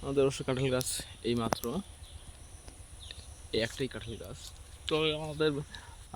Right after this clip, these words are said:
বাড়ির আঙিনাতে অনেক গাছ আছে। যেমন এটা কাঁঠাল গাছ দেখালাম, এই যে এখানে একটা ওল গাছ বলে, ওইদিকে একটা কামরাঙা গাছ। তবে আজকের রিভিউ আমাদের কাঁঠালটা নিয়ে, খুবই ভালো লাগছে।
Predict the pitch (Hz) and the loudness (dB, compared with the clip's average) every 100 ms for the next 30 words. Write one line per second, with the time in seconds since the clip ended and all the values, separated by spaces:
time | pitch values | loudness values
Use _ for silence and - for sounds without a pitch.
0 | 117 120 127 123 123 120 127 127 151 139 | 6 8 10 10 8 6 4 4 2 4
1 | 160 165 - 101 101 113 - 101 139 - | 6 6 6 2 2 0 -4 -2 -2 -4
2 | - - 120 107 110 113 127 101 101 120 | -12 -6 0 2 2 0 0 0 2 0
3 | 113 117 - 113 120 113 156 - - - | 0 -2 -4 0 2 2 0 -6 -14 -16
4 | - - - - - 214 175 131 - 120 | -16 -16 -14 -16 -4 2 6 4 4 2
5 | 110 110 123 - - - - - 104 110 | 4 2 -2 -6 -16 -16 -10 0 4 6
6 | 110 104 - - 98 98 95 - - - | 4 2 -2 -2 2 2 0 -8 -16 -16
7 | - - - 117 113 117 104 - 110 107 | -16 -14 -4 0 2 2 0 2 4 4
8 | 107 104 101 101 98 - - - - - | 0 -2 -2 -2 -2 -2 -4 -6 -10 -12
9 | - - - 135 139 185 - - - - | -16 -16 0 4 4 2 -4 -12 -16 -16
10 | - 131 - 139 127 127 156 143 147 160 | -4 0 4 4 6 6 8 8 8 6
11 | 113 107 113 92 92 - 107 - - - | 4 4 2 -2 -6 -6 -8 -8 -14 -16
12 | - - - 123 110 110 107 - - - | -14 -12 -2 2 2 2 0 0 -6 -8